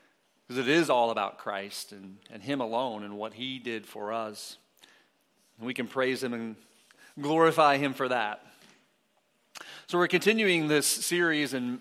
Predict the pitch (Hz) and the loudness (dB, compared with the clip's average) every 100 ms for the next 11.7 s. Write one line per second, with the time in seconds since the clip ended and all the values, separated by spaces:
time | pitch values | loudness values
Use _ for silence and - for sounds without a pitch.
0 | - 135 127 127 135 151 147 - - 123 | -6 -4 2 2 2 -2 -6 -6 0 2
1 | 117 139 170 170 - - - - _ - | 4 4 2 -2 -12 -20 -20 -20 _ -4
2 | 123 123 113 - 139 135 123 117 110 110 | -2 -2 -4 0 2 2 2 0 -2 -2
3 | 104 101 - 123 127 143 143 135 120 113 | -2 -4 -6 -4 0 0 0 -2 0 -2
4 | - - _ 123 117 147 127 123 147 139 | -4 -20 _ -8 -2 2 4 4 2 0
5 | 170 180 185 - - - _ _ _ - | 0 0 -2 -10 -12 -20 _ _ _ -20
6 | 107 131 131 - 139 131 123 120 131 147 | -4 -2 0 0 0 0 0 0 0 -2
7 | 170 - - _ _ - - _ - 123 | -6 -14 -16 _ _ -20 -20 _ -10 -2
8 | 120 117 117 110 110 117 143 131 135 131 | -2 -2 -4 -4 -6 0 6 6 4 -2
9 | 120 113 127 147 - - - _ - _ | -2 0 0 -4 -10 -20 -20 _ -20 _
10 | _ - 110 107 120 113 110 110 - 131 | _ -10 -8 -4 -2 -2 -4 -6 -6 -8
11 | 110 110 107 107 110 120 | -8 -8 -6 -6 -6 -8